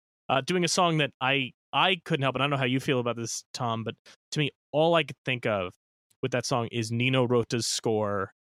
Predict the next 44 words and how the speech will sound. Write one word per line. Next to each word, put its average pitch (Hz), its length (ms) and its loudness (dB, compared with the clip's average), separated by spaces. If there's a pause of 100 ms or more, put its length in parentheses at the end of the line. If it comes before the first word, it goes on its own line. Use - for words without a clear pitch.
(320)
for 139 80 0
the 117 160 -2
end 120 160 0
of 107 200 0 (220)
Fellini's 120 380 0
Eight 107 160 -2
and 107 80 -6
a - 20 -8
Half. 123 400 -4
Now, 127 120 -2
Fellini 147 340 2
was 127 100 0
a 120 40 0
huge 135 440 0
clown 120 380 -2
fan 107 260 -4
and 104 80 -6
a 104 40 -8
big 110 320 -6 (360)
physical 127 220 -4
comedy 120 380 -2
fan, 104 280 -4
so 113 100 -4
I 113 140 -2
cannot 143 380 -4
imagine 117 400 -2
that 107 120 -6
that's 110 360 -4
a 127 80 -8
coincidence, 113 720 -6
that 101 200 -6 (200)
that 151 200 0
end 156 280 2
song 143 400 2
that 127 120 -4
plays 123 300 0
in 123 60 -2
Eight 127 60 0
and 123 100 -6
a - 20 -4
Half, 120 160 -2
when 120 80 -2
all 131 320 0
of 120 180 -4